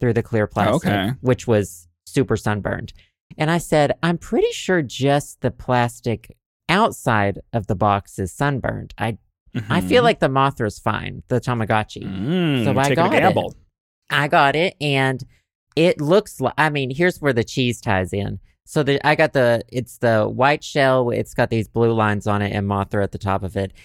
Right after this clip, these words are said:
Speaker 1: It looks like a, a round, those little round pieces of cheese that you eat and you find in the deli section.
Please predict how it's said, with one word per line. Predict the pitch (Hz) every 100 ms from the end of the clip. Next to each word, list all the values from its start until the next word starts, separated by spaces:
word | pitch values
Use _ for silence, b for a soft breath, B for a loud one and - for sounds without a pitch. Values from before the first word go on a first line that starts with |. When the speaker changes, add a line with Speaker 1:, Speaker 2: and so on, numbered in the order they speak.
| b
Speaker 1:
It | 156 156
looks | 170 170 151
like | 127
a, | 117 104 -
a | 123 110
round, | 104 127 135 143 151 143 _ _ _ _
those | 139 123 139
little | 143 139
round | 107 127 131 131 123
pieces | 131 117 120 104
of | 95
cheese | - 113 113
that | - 117 120
you | -
eat | 123
and | 117 107
you | 113 113
find | 123 117 110
in |
the | 101
deli | 95 110 117
section. | 117 131 - - 135 135